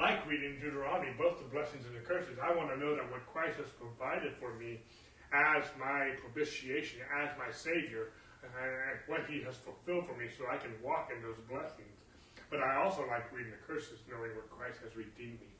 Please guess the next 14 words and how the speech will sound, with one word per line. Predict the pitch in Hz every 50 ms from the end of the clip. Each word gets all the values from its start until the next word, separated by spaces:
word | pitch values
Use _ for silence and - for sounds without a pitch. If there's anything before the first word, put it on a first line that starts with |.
| - -
from. | - - 98 - 107 104 107 - - - - - - - - - - - - - - - - - - - - - - - - - - -
Because | - - 113 127
he | 135
has | 123 123 117
redeemed | 117 113 107 - - 123 127 127
me | 127 117 110 -
from | - 110 107
the | 104 - - -
curse | - - - - -
of | - 110 110
the | 113
law, | 117 110 110 - - - - - - -
that | - 131 123 -
the | 127